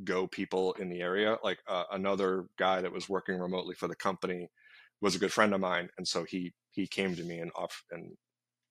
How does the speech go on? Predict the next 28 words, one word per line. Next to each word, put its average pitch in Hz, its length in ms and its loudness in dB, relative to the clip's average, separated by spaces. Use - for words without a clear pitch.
proposed 95 400 2
the 95 60 0
job 87 360 4
that 87 120 -2
I 85 60 -2
come 87 200 -6
in 85 120 -4
and, 80 160 -10
and 87 100 -6
sort 87 160 2
of 78 80 -2
help 92 240 4
out, 92 200 4
um, 82 200 0
because 90 240 2
nobody 95 300 8
at 87 80 0
the - 80 -4
company 87 320 -2
at 82 100 -6
that 85 160 -2
point 87 280 0
had 85 140 2
any 87 340 -4
significant 92 640 4
experience 90 500 2
with 87 140 -2
Go. 92 300 4